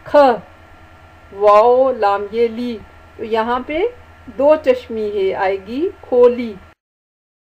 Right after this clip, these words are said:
ये क्या है? शाही किला। तो शाही में शीन अलिफ शाह, हे ये ही, यहाँ पे भी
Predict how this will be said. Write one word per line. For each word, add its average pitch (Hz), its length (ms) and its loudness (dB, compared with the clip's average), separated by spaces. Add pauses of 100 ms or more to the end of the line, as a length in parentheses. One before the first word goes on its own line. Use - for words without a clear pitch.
(840)
ये 233 200 -2
क्या 277 220 2
है? 294 240 2
शाही 240 400 -2
किला। 208 460 -2 (560)
तो 240 80 0
शाही 262 500 0
में 302 340 -2
शीन 247 360 -10
अलिफ 247 220 -6
शाह, 269 380 0 (440)
हे 233 100 8
ये 247 320 0
ही, 247 380 -6 (260)
यहाँ 226 280 0
पे 247 180 0
भी 269 280 0